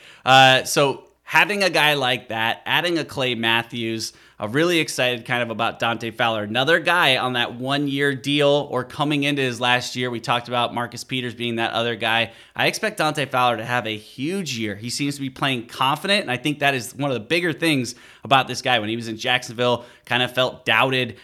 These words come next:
uh, didn't have the support of his staff. They were always, he was always kinda looking over his shoulder if he was gonna start or not. Uh, he is the guy as far as the outside linebacker. He is the go-to man this year, so I think that helps his confidence and, and his play a lot. We'll see how it kind of, you know,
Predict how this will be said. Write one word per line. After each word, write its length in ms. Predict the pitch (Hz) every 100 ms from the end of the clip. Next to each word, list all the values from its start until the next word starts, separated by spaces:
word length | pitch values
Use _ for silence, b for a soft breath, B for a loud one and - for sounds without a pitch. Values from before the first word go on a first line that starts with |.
| B
uh, 260 | - 110 107
didn't 280 | 104 131 123
have 240 | 131 120
the 80 | 117
support 500 | - 127 - 127 135
of 120 | 117
his 120 | 113
staff. 500 | - - 123 131 127
They 100 | 113
were 100 | 117
always, 320 | 120 123 117 -
he 60 |
was 80 | 117
always 180 | 117 117
kinda 200 | 127 117
looking 320 | 117 135 143
over 140 | 120
his 100 | 120
shoulder 420 | 110 139 127 131 123
if 100 | 120
he 100 | 113
was 140 | 107
gonna 180 | 120 104
start 440 | - 127 139 113
or 60 | 123
not. 320 | 131 131 - B B -
Uh, 140 | 104
he 180 | 101 175
is 360 | - 165 190 131
the 100 | 143
guy 480 | 151 165 135 131 B B
as 140 | 123 120
far 200 | 135 135
as 120 | 123
the 120 | -
outside 360 | 127 127 127 123
linebacker. 680 | 120 127 123 123 131 123 113 B B
He 140 | 131
is 360 | 101 127 139 135
the 100 | 123
go-to 440 | 107 131 131 135
man 320 | 123 127 131 123
this 220 | 120 120
year, 160 | 120 117
so 420 | - 120 113 110
I 100 | 117
think 240 | 120 135 135
that 200 | 139 139
helps 360 | 143 135 -
his 140 | 135 110
confidence 640 | 135 123 123 120 120 117
and, 120 | 107
and 200 | 92 110
his 160 | 113 104
play 300 | - 127 123
a 100 | 101
lot. 400 | 101 123 120 92
We'll 80 | 104
see 180 | 127
how 200 | 123 120
it 80 | 113
kind 180 | 131 117
of, 260 | 113 - -
you 120 | 107
know, 180 | 104 98